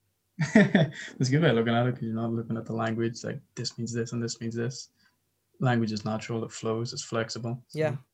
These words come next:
Speaker 1: So, like, for example, I usually in my lessons, I teach if sentences. I don't teach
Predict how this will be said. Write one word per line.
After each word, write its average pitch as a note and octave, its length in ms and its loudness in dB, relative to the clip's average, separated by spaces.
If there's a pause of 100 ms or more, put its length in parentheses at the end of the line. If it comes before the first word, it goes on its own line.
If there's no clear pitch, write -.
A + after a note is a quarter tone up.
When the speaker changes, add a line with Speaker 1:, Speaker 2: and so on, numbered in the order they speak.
(240)
Speaker 1:
So, D#3+ 180 4
like, D3+ 160 6
for - 100 2
example, D3+ 380 2
I C3 240 4 (280)
usually D#3 540 4
in C#3 80 0
my B2+ 140 0
lessons, C3+ 360 0
I B2 80 2
teach - 380 -6 (260)
if D3 240 -2
sentences. A2 840 -4 (240)
I C3 80 2
don't C#3 240 0
teach - 400 -6